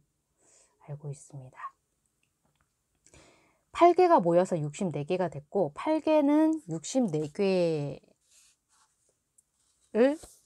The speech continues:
다 설명을 할 수 있는 기본 뼈대라고 볼 수 있어요. 어, 이런 역경은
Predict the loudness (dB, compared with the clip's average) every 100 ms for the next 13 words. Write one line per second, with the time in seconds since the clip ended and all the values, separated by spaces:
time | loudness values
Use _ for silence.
0 | _ _ _ -4 -4 2 4 4 2 2
1 | 0 0 -4 -4 -2 -4 -6 -6 -2 0
2 | 0 2 6 8 6 2 -4 -10 -8 -14
3 | -12 -12 -14 -20 _ _ _ -20 _ _
4 | _ -20 _ _ _ _ _ -20 -20 -20
5 | -20 -20 -20 -20 -10 -4 -2 0 0 -2
6 | -4 -10 _ _ _ -12 -12 _ _ _
7 | _ _ _ -20 _ _ _ _ 2 4
8 | 6 4 2 0 2 2 0 -2 -4